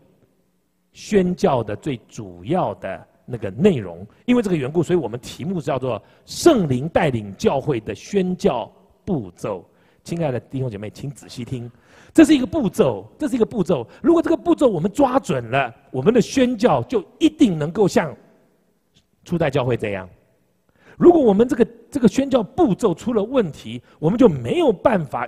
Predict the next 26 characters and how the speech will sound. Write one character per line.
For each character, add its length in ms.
有 400
效 640
地 180
把 260
福 240
音 380
用 240
教 320
会 180
的 120
角 240
度 100
传 180
扬 140
出 100
去。 220
我 100
再 80
说 180
一 80
遍， 180
我 80
再 120
说 160
一 80
遍， 180